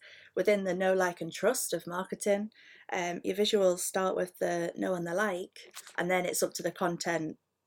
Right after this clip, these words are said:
that they then go into for the trust. Um,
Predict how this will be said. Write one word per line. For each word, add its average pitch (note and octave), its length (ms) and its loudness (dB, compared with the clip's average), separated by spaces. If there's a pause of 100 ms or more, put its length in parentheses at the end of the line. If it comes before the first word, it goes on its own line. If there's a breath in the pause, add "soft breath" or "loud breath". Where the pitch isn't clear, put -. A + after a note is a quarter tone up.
that E3 180 0
they D#3+ 200 4
then E3 160 4
go D#3 160 4
into D#3+ 540 2 (100)
for - 80 -10
the - 80 -6
trust. - 540 -4 (500 loud breath)
Um, E3 400 -2